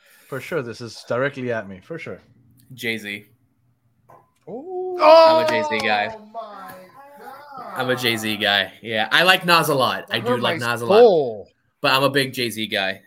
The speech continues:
Speaker 2: And honestly, this is gonna sound strange, but it's because of my dad. Um, you know, my, you know, my, my, my parents had me young. You know, my, my dad's only twenty-two years older than me, so I remember, like, being a kid and we're, like, we're blasting, like, Jay-Z in the car, and, like,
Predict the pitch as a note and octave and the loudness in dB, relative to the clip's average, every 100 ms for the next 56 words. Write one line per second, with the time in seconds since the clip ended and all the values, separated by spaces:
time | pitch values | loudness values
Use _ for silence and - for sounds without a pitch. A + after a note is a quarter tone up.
0 | - C3 C3 D3+ D3+ D3+ C3+ B2+ C#3+ C3 | -4 0 2 2 2 -4 -6 -6 -8 -6
1 | C3+ B2 B2+ B2+ C3+ A#2 A2 A#2+ G#2+ G2+ | -6 -6 -8 -8 -8 -12 -12 -14 -14 -12
2 | G2 F#2+ A2 C3+ _ _ _ _ _ _ | -10 -10 -10 -14 _ _ _ _ _ _
3 | - A#2+ A2+ G#2 F#2+ F#2 F2 _ _ _ | -8 -4 -4 -4 -8 -14 _ _ _ _
4 | _ _ - C3 G#2+ G#2 A2 A2+ A2 G2+ | _ _ -18 -14 -12 -14 -14 -12 -10 -10
5 | - _ _ - A#2+ F2 A#2+ A#2+ A#2 A#2 | -14 _ _ -18 -18 -12 -10 -8 -10 -10
6 | C#3 B2 - D3 C3+ A#2+ A2 G#2 G2 F2+ | -10 -10 -6 -4 -4 -10 -14 -14 -14 -14
7 | F#2 F#2 F#2 F#2+ G2+ G#2 G2+ G2+ G#2 G2+ | -18 -18 -16 -14 -12 -10 -10 -10 -12 -16
8 | A2 G#2 A2 G2+ G2+ G2+ G2 G2 G2 G#2+ | -16 -16 -16 -16 -14 -14 -14 -14 -14 -12
9 | G2 A2 A2 G2+ G#2+ - A2 F#2+ - G#2 | -10 -10 -8 -8 -10 -12 -14 -16 -14 -12
10 | G2+ G2 F#2+ - G2+ G2+ G2+ - - F2+ | -12 -14 -14 -12 -12 -12 -18 -14 -14 -14
11 | D2+ C#2+ _ _ - F#2+ G2 F#2 E2 - | -18 -20 _ _ -14 -14 -14 -18 -20 -18
12 | G#2 G2 F#2+ E2+ E2 - | -18 -16 -14 -16 -16 -20